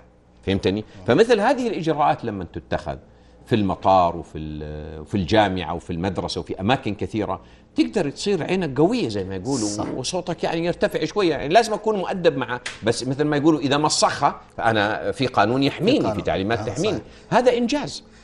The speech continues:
Speaker 2: خاصة ثبت يعني طبيًا دكتور أن تقريبًا ثلاثة أو أربع سجاير، آه، لل-، للشخص اللي فقط جالس.
Speaker 1: اللي يسموه ال-، المدخن السلبي.
Speaker 2: السلبي.
Speaker 1: التدخين
Speaker 2: يتأثر
Speaker 1: السلبي.
Speaker 2: أيضًا.
Speaker 1: طبعًا.
Speaker 2: كان مدخن
Speaker 1: طبعًا.
Speaker 2: برضه سجارة
Speaker 1: طبعًا.
Speaker 2: واحدة.
Speaker 1: طبعًا.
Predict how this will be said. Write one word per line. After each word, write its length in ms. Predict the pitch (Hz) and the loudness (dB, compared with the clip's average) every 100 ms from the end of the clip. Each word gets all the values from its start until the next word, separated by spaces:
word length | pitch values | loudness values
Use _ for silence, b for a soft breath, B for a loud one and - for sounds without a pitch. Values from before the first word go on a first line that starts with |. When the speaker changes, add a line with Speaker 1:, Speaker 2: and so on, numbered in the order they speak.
| b | b
Speaker 2:
خاصة 500 | - 165 175 170 160 | 2 2 2 0 0
ثبت 380 | - 202 139 139 | 2 0 0 0
يعني 200 | 120 120 | -2 -2
طبيًا 420 | 131 117 147 127 | -4 0 2 2
دكتور 460 | 117 120 156 139 131 | 0 -2 0 2 2
أن 360 | 123 120 117 B B B - | 0 0 -2 B B B -8
تقريبًا 540 | 127 147 143 135 123 113 | -2 2 4 4 0 0
ثلاثة 260 | 143 143 | 2 2
أو 100 | 135 | 4
أربع 200 | 135 127 | 2 2
سجاير، 680 | 107 117 135 143 143 127 127 | 0 0 2 4 4 0 -4
آه، 160 | 120 117 | -6 0
لل-، 320 | 131 156 151 | 2 4 2
للشخص 480 | 143 - 190 - 180 | 0 2 0 2 2
اللي 220 | 160 147 | 4 4
فقط 420 | 185 180 151 113 | 2 4 2 4
جالس. 340 | 185 196 185 | 6 8 6
Speaker 1:
اللي 120 | 131 135 | 2 2
يسموه 460 | 156 156 190 196 | 4 4 4 2
ال-، 220 | 143 139 | 0 -2
المدخن 460 | 131 127 123 - 147 | 0 2 2 2 0
السلبي. 380 | 131 165 151 135 | 2 2 2 -2
Speaker 2:
السلبي. 560 | - 175 147 110 120 | -2 2 2 0 -4
Speaker 1:
التدخين 440 | 156 - 214 - 165 | -2 0 0 2 2
Speaker 2:
يتأثر 140 | 170 | 4
Speaker 1:
السلبي. 160 | 156 131 | 2 0
Speaker 2:
أيضًا. 180 | 123 - | 0 2
Speaker 1:
طبعًا. 100 | 180 | 4
Speaker 2:
كان 220 | 175 151 | 4 2
مدخن 240 | 151 180 | 0 -2
Speaker 1:
طبعًا. 200 | 202 143 | 0 2
Speaker 2:
برضه 260 | 147 143 120 | 2 0 -2
سجارة 220 | 120 127 | -2 0
Speaker 1:
طبعًا. 100 | 107 | 0
Speaker 2:
واحدة. 200 | 98 95 | -4 -8
Speaker 1:
طبعًا. 200 | 170 | -10